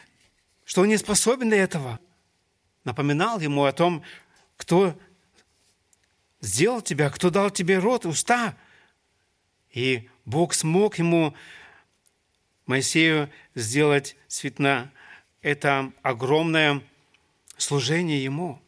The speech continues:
Бог всемогущ. Бог верен, и Бог держит свои обещания. Бог предлагает тебе выбор в решении. Он открывает...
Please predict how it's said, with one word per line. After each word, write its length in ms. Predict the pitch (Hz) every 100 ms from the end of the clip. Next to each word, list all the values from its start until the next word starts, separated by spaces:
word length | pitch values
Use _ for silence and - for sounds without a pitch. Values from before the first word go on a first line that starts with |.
| _ _ _ _ _ _ _ - -
Бог 300 | 110 151 196
всемогущ. 680 | - 156 156 147 190 - - _ _ - - - - _ -
Бог 540 | 104 143 226 254 - _ -
верен, 760 | 107 165 269 277 208 202 202 - - - _ -
и 120 | 127
Бог 480 | 110 156 214 226 - _ _ _ _ _
держит 320 | - 175 180
свои 180 | - 156
обещания. 680 | 139 143 - 185 165 135 - _ _ _ _ _ _ - - _ -
Бог 320 | 110 226 240
предлагает 520 | 180 190 180 214 214
тебе 220 | 202 190
выбор 420 | 165 180 262 240
в 60 | 202
решении. 640 | 196 180 233 262 190 147 - - -
Он 200 | 208 262
открывает... 600 | 269 - 226 233 240 202